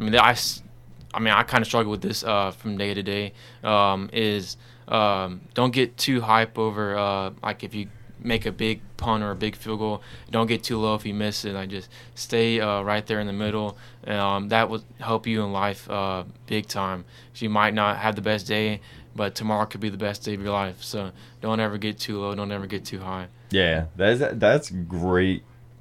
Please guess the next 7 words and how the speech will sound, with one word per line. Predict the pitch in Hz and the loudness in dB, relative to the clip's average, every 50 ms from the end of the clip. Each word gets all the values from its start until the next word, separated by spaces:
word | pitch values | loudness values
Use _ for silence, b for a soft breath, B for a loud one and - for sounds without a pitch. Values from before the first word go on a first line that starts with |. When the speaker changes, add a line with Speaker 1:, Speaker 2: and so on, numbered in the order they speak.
| - - - - - - - - 95 90 | -20 -20 -20 -20 -20 -14 -10 -10 -8 -8
Speaker 2:
great | 85 85 90 95 98 104 110 117 - - | -4 -2 0 4 6 6 6 4 2 0
words | 95 92 90 90 87 90 87 82 80 80 | 2 4 6 6 6 4 2 0 -2 -2
of, | 78 78 78 76 80 - - - - - - - - - - - - - - - - - - - - - - - | -2 -2 -2 -4 -6 -10 -12 -18 -20 -20 -20 -20 -20 -20 -20 -20 -20 -20 -20 -20 -20 -20 -20 -20 -20 -14 -4 0
of | 90 85 80 80 80 80 78 73 76 - - - 82 90 | 2 2 2 2 0 0 -2 -4 -8 -12 -12 -10 -2 4
wisdom | 98 117 120 101 92 82 90 82 80 78 78 - B B B B B B B B - | 6 6 6 6 4 0 0 0 0 0 -2 -4 B B B B B B B B -6
from | - - 110 101 92 | -2 0 0 2 4
somebody | - 117 104 92 90 85 85 85 87 82 80 80 69 | 4 4 4 6 6 4 4 4 2 0 0 -2 -4